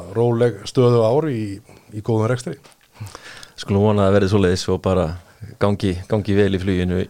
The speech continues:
Speaker 2: á næstu misserum og árum, eins og segir. Em, er þetta ekki orðið ágætlega tæmt hjá okkur?
Speaker 1: Jú, er það ekki bara, við erum búin að fara yfir ýmislegt hérna.
Speaker 2: Ja, ýmis, ýmis mál. Eh, nú er ég búin að þreyta þig svolítið,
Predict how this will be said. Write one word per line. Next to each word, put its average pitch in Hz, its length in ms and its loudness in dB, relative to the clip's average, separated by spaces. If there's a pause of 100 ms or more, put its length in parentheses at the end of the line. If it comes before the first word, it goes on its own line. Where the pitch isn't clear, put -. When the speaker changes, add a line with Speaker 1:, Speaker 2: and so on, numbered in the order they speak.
Speaker 2:
á 95 120 -6
næstu 95 340 -4 (180)
misserum 98 460 0
og - 60 -4
árum, 92 320 0
eins 92 120 -10
og 90 80 -8
segir. 92 220 -2 (1200)
Em, 101 320 2 (300)
er 98 180 -2
þetta 101 140 -4
ekki 104 120 2
orðið 107 240 2
ágætlega 123 400 0
tæmt 151 200 0
hjá 165 80 2
okkur? 110 200 -4 (160)
Speaker 1:
Jú, 104 240 2
er 87 80 -2
það 95 80 0
ekki 104 120 -4
bara, 123 120 2
við 92 80 -2
erum 87 120 -8
búin 87 80 -6
að 82 60 -8
fara 101 200 0
yfir 92 180 -8 (160)
ýmislegt 104 440 -6
hérna. 113 140 -8 (120)
Speaker 2:
Ja, 110 100 0
ýmis, 110 320 0
ýmis 117 360 0
mál. 131 120 2 (720)
Eh, 101 320 4 (880)
nú 104 120 2
er 107 100 2
ég 104 60 -6
búin 110 120 0
að 113 80 -4
þreyta 117 240 0
þig 110 120 0
svolítið, 113 300 -2